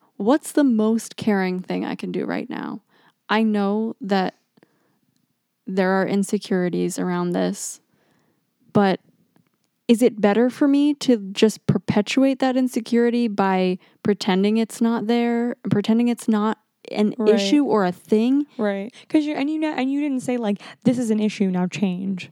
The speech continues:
Speaker 1: Right.
Speaker 2: Like
Speaker 1: It's like, you know in your heart what is the most caring thing you can do and
Speaker 2: Mm-hmm.
Speaker 1: what, what you're really, what you were really asking for was honesty. Like, straight up, that's what you needed.
Speaker 2: Yeah.
Speaker 1: So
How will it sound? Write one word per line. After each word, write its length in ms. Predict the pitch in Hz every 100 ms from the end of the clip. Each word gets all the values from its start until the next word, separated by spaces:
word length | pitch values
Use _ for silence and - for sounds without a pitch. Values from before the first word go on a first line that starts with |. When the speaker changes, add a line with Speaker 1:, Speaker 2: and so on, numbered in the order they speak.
| _
Speaker 1:
Right. 180 | 254 220
Speaker 2:
Like 180 | 196 190 247
Speaker 1:
It's 180 | 247 302
like, 280 | 302 277 - _ -
you 320 | 233 294 320
know 440 | 262 285 254 247 -
in 200 | 247 233
your 140 | 226
heart 360 | 214 185 - -
what 340 | 196 196 202 -
is 160 | 202
the 80 | 214
most 400 | 208 185 190 -
caring 460 | - 185 180 185 196
thing 240 | - 185
you 60 | 180
can 180 | 185
do 380 | 180 - - - -
and 460 | - 190 185 185 190 - _ -
Speaker 2:
Mm-hmm. 180 | 208 180
Speaker 1:
what, 440 | 185 190 - - _ _
what 220 | - 240 247
you're 260 | 240 302
really, 380 | 247 269 285 285 190
what 200 | 240 277
you 160 | 294
were 100 | 285
really 260 | 220 226 226
asking 380 | 240 233 247 240
for 300 | - 240 240 _ _ _ _ _ _ -
was 320 | 208 220 208 -
honesty. 600 | 214 220 - 135 - - _ _ -
Like, 260 | 202 - -
straight 680 | - - - 220 247 277 -
up, 200 | 233 226
that's 280 | 208 196 -
what 360 | 190 185 208 -
you 300 | 202 196 196
needed. 680 | 185 185 196 185 - 208 226
Speaker 2:
Yeah. 360 | 226 202 202 208
Speaker 1:
So 420 | - 240 220